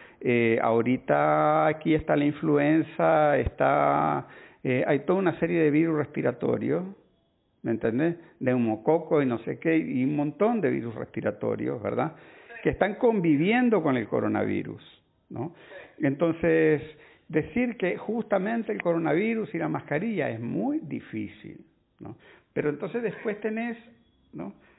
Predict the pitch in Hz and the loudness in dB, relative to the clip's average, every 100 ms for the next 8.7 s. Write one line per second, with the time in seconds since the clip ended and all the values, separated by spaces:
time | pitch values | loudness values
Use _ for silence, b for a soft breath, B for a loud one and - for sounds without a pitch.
0 | b b - 147 139 147 208 - - 269 | b b 0 2 4 2 -2 -8 -8 -6
1 | 277 330 160 151 147 - 196 214 - 226 | -6 -10 -6 -4 -4 -4 -4 -4 -6 -6
2 | 214 170 139 123 233 254 247 233 160 - | -2 0 0 -4 -6 -4 -4 -6 -8 -6
3 | 170 156 - 151 - 165 - B B B | -6 -6 -2 -2 -2 -4 -6 B B B
4 | - 151 175 220 220 - 196 214 220 196 | -2 0 0 0 -4 0 2 2 0 2
5 | 151 170 233 247 247 262 - - _ _ | 2 2 0 0 -2 -8 -16 -20 _ _
6 | _ _ _ _ _ _ - - 175 190 | _ _ _ _ _ _ -18 -2 0 0
7 | 202 240 277 151 160 247 - 190 143 135 | -2 -4 -2 -2 0 -2 -4 -2 0 0
8 | 131 - 60 58 - - | -4 -6 -8 -8 -8 -12